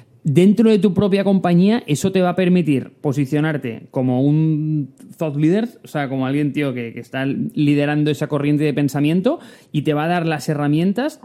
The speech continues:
para, seguro, empezar a caminar donde,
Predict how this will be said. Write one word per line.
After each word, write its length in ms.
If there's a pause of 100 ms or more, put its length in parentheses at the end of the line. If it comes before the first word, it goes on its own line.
(100)
para, 320
seguro, 760 (180)
empezar 420
a 80
caminar 600
donde, 600